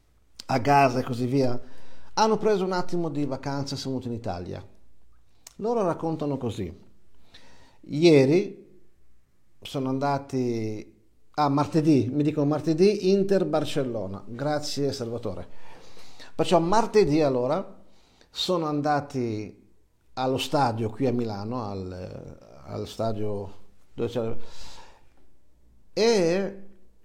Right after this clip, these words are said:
loro raccontano che non li hanno fatti entrare. Praticamente loro, uno di que-,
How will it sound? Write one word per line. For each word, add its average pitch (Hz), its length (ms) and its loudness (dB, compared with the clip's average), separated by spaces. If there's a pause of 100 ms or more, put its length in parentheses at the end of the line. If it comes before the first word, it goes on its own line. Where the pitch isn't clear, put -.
(160)
loro 190 220 -4
raccontano 151 560 -4
che 143 340 -4
non 151 200 -4
li 165 60 -4
hanno 185 180 -2
fatti 151 240 -10
entrare. 117 600 -10 (1600)
Praticamente 170 960 0 (1080)
loro, 180 840 2
uno 202 220 4
di 185 60 4
que-, 143 240 -6